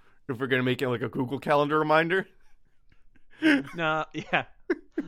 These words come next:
Speaker 2: Let me use my predictive powers.
Speaker 1: Yeah. <laughs>
Speaker 2: I'm
Speaker 1: Uh,
Speaker 2: still of the opinion I just wanna be thrown in a ditch.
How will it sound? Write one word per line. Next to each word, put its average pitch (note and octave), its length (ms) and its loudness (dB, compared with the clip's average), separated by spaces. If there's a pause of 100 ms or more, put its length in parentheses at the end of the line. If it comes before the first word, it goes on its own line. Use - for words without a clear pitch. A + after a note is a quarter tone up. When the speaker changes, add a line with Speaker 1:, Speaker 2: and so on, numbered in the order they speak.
Speaker 2:
Let F3 120 -2
me G#3+ 100 -2
use F#3+ 280 -2
my D#3+ 100 -2
predictive C#3 520 -8
powers. A2 500 -8 (240)
Speaker 1:
Yeah. D3+ 300 6 (280)
<laughs> - 220 -4 (1300)
Speaker 2:
I'm E3+ 180 4
Speaker 1:
Uh, E3+ 40 4 (120)
Speaker 2:
still A3+ 200 2
of G3 40 -4
the G3 120 0
opinion F3 640 -2
I C#3+ 120 0
just C#3+ 200 -8
wanna C#3+ 220 -8
be C3+ 220 -14
thrown B2+ 240 -16
in B2 100 -18
a A2 180 -20
ditch. G#2+ 100 -20